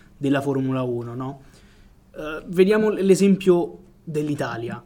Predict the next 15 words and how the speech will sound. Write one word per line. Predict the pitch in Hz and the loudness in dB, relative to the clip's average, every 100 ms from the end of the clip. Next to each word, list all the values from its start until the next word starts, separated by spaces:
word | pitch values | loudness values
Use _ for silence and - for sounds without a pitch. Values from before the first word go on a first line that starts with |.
| - | -18
Cioè, | - 180 | -4 -2
la | 196 208 | 0 -2
Formula | 247 220 185 156 | 4 6 6 2
uno, | 135 120 127 135 - _ _ | -2 -6 -10 -14 -16 _ _
eh, | 151 139 135 131 | -16 -12 -12 -10
l'automobilismo | 143 175 165 156 147 131 120 175 | -6 -4 -4 -6 -6 -8 -4 -2
è | |
uno | 180 196 | -2 -2
sport | - - 117 - - | -6 -10 -14 -10 -8
che | 190 | -8
parla | - 151 170 180 175 | -8 -6 -4 -6 -8
italiano, | 143 143 160 127 123 | -8 -4 -4 -6 -8
cioè | 147 | -6
è | |
monopolizzato | 156 190 202 196 190 170 143 | 0 0 0 2 2 0 -2